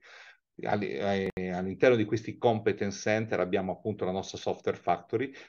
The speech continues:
persone che oltre a sviluppare le applicazioni nostre interne, customizzate per noi, sviluppano soluzioni per il mercato, e una di queste è appunto Persona.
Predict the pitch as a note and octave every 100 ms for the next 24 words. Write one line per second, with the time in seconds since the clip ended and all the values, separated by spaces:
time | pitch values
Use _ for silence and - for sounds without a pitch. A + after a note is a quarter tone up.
0 | - - - B2+ G#2+ G2 A#2 C3 E3 E3
1 | F#2+ G2 F#2+ - - G#2 F2+ F2+ F2 G2
2 | F2+ F#2+ - F#2+ F2+ F2+ - F#2+ F#2+ F#2+
3 | F2+ G#2 G#2+ F2+ - F#2+ F2+ F2 G2 F#2
4 | F2 E2+ F2+ F2+ F#2 A2 - - _ -
5 | G2 A2 C#3 - C3+ B2+ - - C3+ B2+
6 | A2 - - A2 G#2 F2+ F2+ F2 F2 F2
7 | F2 - E2+ - G2+ C3 C3 D#3 G2 F#2+
8 | - A2 - G2 G#2 - G#2+ - - B2+
9 | F#2 F2